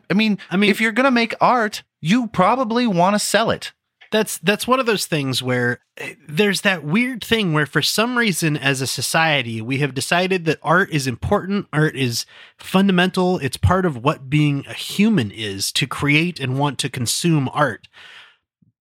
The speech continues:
Speaker 2: But for the people who are <laughs> creating that art, we don't want them to have anything.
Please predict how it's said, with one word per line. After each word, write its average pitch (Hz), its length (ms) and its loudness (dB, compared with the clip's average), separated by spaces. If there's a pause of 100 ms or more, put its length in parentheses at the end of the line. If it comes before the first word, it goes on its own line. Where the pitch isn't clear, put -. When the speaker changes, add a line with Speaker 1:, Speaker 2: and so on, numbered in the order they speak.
(140)
Speaker 2:
But 160 160 2
for 160 140 -2
the 139 100 -2
people 214 440 0
who 180 120 2
are 147 140 4
<laughs> - 140 -8
creating 190 500 2
that 202 200 0
art, 208 380 -2 (480)
we 170 200 2
don't 196 180 2
want 175 300 2
them 151 160 2
to 139 80 -2
have 131 160 0
anything. 123 360 -4